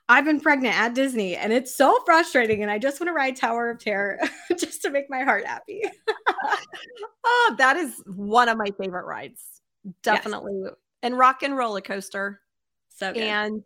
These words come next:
Speaker 2: Mission to Mars. Those are three of my faves.
Speaker 1: I know, you're making me jealous right now. We just got back, but I'm ready to go.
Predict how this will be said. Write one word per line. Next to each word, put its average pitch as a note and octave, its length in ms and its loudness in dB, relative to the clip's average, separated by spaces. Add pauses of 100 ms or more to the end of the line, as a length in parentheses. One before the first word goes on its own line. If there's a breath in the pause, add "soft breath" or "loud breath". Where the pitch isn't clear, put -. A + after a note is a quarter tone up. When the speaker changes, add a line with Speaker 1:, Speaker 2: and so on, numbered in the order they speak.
(140)
Speaker 2:
Mission G#3 380 -4
to G3+ 80 -2
Mars. A#2 500 -10 (380)
Those G3 200 -6
are G3 60 -4
three F#3 220 -6
of D#3 80 -6
my C3+ 100 -6
faves. - 440 -12 (300)
Speaker 1:
I F#3 80 -8
know, F#3+ 120 -4
you're F3+ 120 -8
making G3+ 280 -6
me F3+ 80 -6
jealous - 320 -6
right - 160 -10
now. - 100 -12 (100)
We G#3+ 60 -6
just A3 160 -6
got - 180 -4
back, G#3 280 0
but A3 80 -8
I'm G3+ 120 -8
ready G3+ 220 -10
to G3+ 100 -14
go. G3+ 220 -8